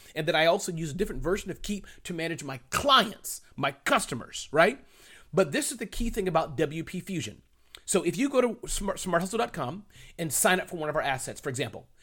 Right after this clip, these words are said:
first name, last name, email address, whatever it is, using W P Fusion I automatically can tag you different ways straight from the WordPress backend, if that makes sense. Now, I can do this with Keep or with Infusionsoft, with,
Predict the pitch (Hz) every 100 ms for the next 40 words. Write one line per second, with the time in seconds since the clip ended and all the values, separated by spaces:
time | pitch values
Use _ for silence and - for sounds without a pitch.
0 | - - 175 180 160 143 131 143 131 147
1 | 131 123 127 117 120 117 - - - -
2 | - - - _ 135 160 233 302 294 320
3 | 294 190 208 214 220 247 240 - 254 247
4 | 277 285 233 135 156 247 _ _ _ _
5 | _ _ 190 208 - - 214 247 226 214
6 | 208 185 185 196 170 - 240 226 220 156
7 | 165 131 170 190 214 196 196 226 220 -
8 | - - - 190 180 - 196 202 180 139
9 | 135 123 - 131 - 113 139 127 123 113
10 | 104 123 - 104 113 117 - - 127 -
11 | - - - 180 - - - - - 226
12 | 220 214 170 294 202 190 180 - - 226
13 | - 156 160 170 151 196 175 127 131 120
14 | 151